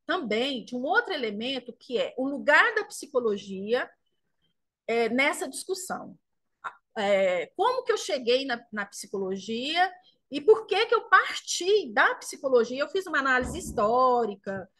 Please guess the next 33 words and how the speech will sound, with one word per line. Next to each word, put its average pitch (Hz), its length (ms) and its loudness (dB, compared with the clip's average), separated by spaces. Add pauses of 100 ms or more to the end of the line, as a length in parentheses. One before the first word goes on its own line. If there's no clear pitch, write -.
(220)
né, 214 80 -8
da 233 80 2
relação 254 400 2
da 247 80 -2
psicologia 247 640 -4
com 254 80 -10
a - 60 -8
psiquiatria, 240 1300 -6 (200)
mas, 302 200 -2
enfim, 330 340 -4
aqui 330 180 -10
a 330 60 -8
gente 330 220 -12
vai 320 160 -2
resumir. 330 520 -6 (960)
É, 214 420 0
como 466 180 -2
eu 480 80 4
trabalho 233 400 4
com 233 80 -6
teoria 220 440 -2
crítica, 247 880 -10
é, 185 360 -2
a 262 80 -2
teoria 285 320 -4
crítica, 254 500 -10
ela 247 560 4 (280)
ela 247 300 4
opta 277 420 -2
pela 254 220 -2
psicanálise 269 1000 -2 (160)
freudiana, 262 840 -2 (180)
ok? 233 460 -6